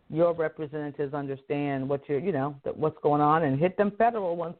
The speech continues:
too, right? 'Cause at the end of the day, that's what we're talking about. So, yeah, so listen, so not to give a big lecture on state and local, but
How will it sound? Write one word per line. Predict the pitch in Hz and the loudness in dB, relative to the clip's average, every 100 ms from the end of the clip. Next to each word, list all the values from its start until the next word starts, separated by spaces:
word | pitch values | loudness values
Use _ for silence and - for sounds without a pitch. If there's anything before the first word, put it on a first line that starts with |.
| _ | _
too, | 220 127 _ 135 | -8 -8 _ -4
right? | 139 - | -4 -4
'Cause | 131 120 - | -8 -8 -6
at | 135 131 | -6 -2
the | 147 | -2
end | 165 | 0
of | 165 | 0
the | |
day, | 165 156 139 _ _ _ _ | 2 0 -2 _ _ _ _
that's | 143 135 139 156 151 | -6 0 4 4 2
what | 156 131 | -4 -4
we're | 139 | -6
talking | 131 127 123 131 | -6 -6 -6 -10
about. | 123 107 - - | -8 -10 -12 0
So, | 143 | 2
yeah, | 170 151 131 | 4 2 -2
so | 143 | -8
listen, | 147 170 147 127 | -4 -4 -4 -10
so | 135 135 127 | -8 -10 -10
not | 127 147 165 | -8 -8 -8
to | 165 | -6
give | 185 | -2
a | 160 | 0
big | 160 156 | 0 0
lecture | 156 160 - | -2 0 0
on | 147 135 - | 0 0 4
state | 156 151 | 4 4
and | 139 | 2
local, | 151 151 143 | 2 2 0
but | 131 127 | 0 -2